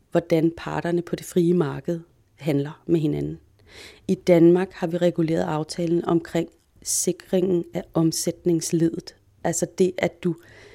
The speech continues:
er forpligtet til at levere varen videre til det næste omsætningsled. Så det har været hele vores hovedtanke i vores kontraktteori. Hvis vi så går til forvaltningsretten, så har forvaltningsretten i England været noget, der skulle understøtte det private marked,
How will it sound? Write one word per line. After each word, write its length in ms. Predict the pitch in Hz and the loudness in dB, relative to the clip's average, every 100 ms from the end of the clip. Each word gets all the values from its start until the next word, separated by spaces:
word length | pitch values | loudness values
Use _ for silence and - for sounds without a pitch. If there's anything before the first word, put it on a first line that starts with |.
| - - | -20 -12
er 60 | 160 | -2
forpligtet 560 | 170 - 190 180 185 | -2 0 0 0 -2
til 120 | - 202 | -4 -2
at 60 | |
levere 300 | 170 165 165 | 0 2 0
varen 340 | 151 143 170 165 | 0 -2 -2 0
videre 220 | 160 170 | 0 0
til 200 | - 165 | -4 -2
det 100 | 160 | 2
næste 400 | 160 151 - - | 4 2 -2 -4
omsætningsled. 800 | 156 151 160 175 160 - 170 156 | -2 -2 -6 -6 -8 -6 -10 -8
Så 140 | - | -6
det 160 | 156 190 | 2 2
har 100 | 185 | 4
været 240 | 175 170 | 2 2
hele 240 | 160 190 175 | 2 0 0
vores 240 | 175 180 | -4 -2
hovedtanke 720 | 185 175 190 - 156 151 170 - - - - - | 0 0 0 -4 -4 -6 -10 -16 -20 -20 -10 -4
i 80 | 165 | 2
vores 380 | 170 160 175 | 4 4 2
kontraktteori. 880 | - 165 - 156 147 - 175 147 156 - - _ _ _ _ | -2 -4 -2 -4 -6 -4 -4 -2 -4 -8 -20 _ _ _ _
Hvis 280 | 160 202 196 | 0 2 2
vi 60 | 196 | 0
så 140 | 226 | -2
går 200 | 220 214 | 0 -2
til 160 | - 196 | -2 -6
forvaltningsretten, 840 | 175 190 - 208 202 175 170 175 | -2 -2 0 -4 -4 -8 -8 -8
så 160 | - 185 | -6 -6
har 80 | |
forvaltningsretten 840 | 185 190 170 185 202 190 175 170 180 | -4 -2 2 2 2 -2 -4 -2 0
i 100 | 170 | 2
England 360 | 170 170 185 185 - _ - | 2 2 2 -2 -6 _ -2
været 380 | 170 170 185 | 2 4 6
noget, 340 | 175 156 180 185 | 4 4 2 0
der 60 | |
skulle 260 | 175 - - | -6 -6 0
understøtte 540 | 175 185 185 185 175 - | 2 2 -2 -8 -8 -10
det 80 | - | -8
private 400 | 160 170 - 180 | -2 -2 0 0
marked, 440 | 151 151 - | -2 -4 -10